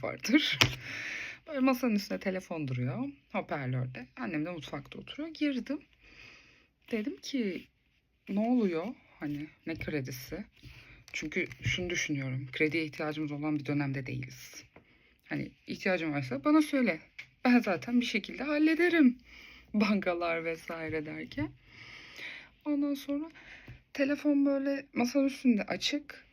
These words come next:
"Sessiz ol, görüntülü görüşüyorum, kredi kullanacağım." dedi.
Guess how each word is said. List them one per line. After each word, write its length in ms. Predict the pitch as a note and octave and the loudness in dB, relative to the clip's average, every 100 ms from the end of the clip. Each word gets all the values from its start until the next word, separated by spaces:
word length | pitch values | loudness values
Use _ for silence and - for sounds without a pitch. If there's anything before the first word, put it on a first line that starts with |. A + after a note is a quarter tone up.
| _ | _
"Sessiz 580 | - - A#3 - - A3 | -16 -12 -12 -12 -10 -4
ol, 200 | A#3 F#3+ - | -4 -4 -6
görüntülü 500 | F#3+ F3+ F3 G3 F3 | -6 -6 -6 -6 -6
görüşüyorum, 720 | F3+ E3+ - - E3+ G3 A3 | -6 -4 -2 -4 -6 -10 -12
kredi 300 | - F3+ D#3+ | -10 -10 -10
kullanacağım." 800 | D3 - D3+ C#3+ C#3 B2+ C3+ C3 | -12 -14 -8 -8 -6 -8 -8 -8
dedi. 300 | - - D4+ | -12 -8 -8